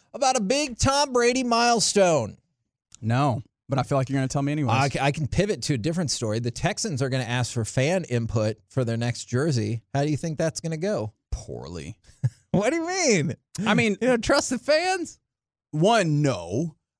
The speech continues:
Speaker 2: Um,
Speaker 1: You love the city of Houston.
Speaker 2: Sure. I don't mean that. I lo-, I think they're, they're all, uh, fashion designers. But two, I also don't know that they're working from a great, like, uh, base here.
Speaker 1: Sure.
Speaker 2: Like,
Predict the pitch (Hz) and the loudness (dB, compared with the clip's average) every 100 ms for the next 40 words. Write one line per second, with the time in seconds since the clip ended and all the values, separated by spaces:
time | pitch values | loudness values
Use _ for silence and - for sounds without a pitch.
0 | - 160 165 160 151 147 160 349 269 151 | 0 2 4 4 4 2 0 2 0 0
1 | - 151 135 123 - 143 - 196 220 _ | -2 0 2 0 0 -4 -4 -6 -8 _
2 | _ - - - 131 - - - - 196 | _ -6 -2 0 -2 -6 -12 -10 -6 -4
3 | 160 151 120 143 147 139 139 160 156 151 | -2 -2 -2 -2 0 0 0 -4 -2 -2
4 | 156 151 151 147 143 - 139 139 131 123 | 0 0 2 0 -2 -4 -2 0 0 0
5 | 143 180 143 131 120 120 151 170 - _ | 0 0 0 0 0 0 0 -4 -10 _
6 | _ - - 302 330 196 494 - 254 214 | _ -2 2 4 4 6 4 4 2 4
7 | 208 214 208 180 127 156 202 185 196 175 | 4 4 4 2 4 2 2 2 2 2
8 | 139 165 170 131 156 151 143 147 117 127 | 2 2 0 0 0 0 0 0 0 0
9 | 180 - 226 254 285 - - - 147 139 | 0 0 -2 -2 -6 -10 -12 -4 2 4
10 | 139 135 - _ _ _ 185 180 | 6 4 2 _ _ _ 2 2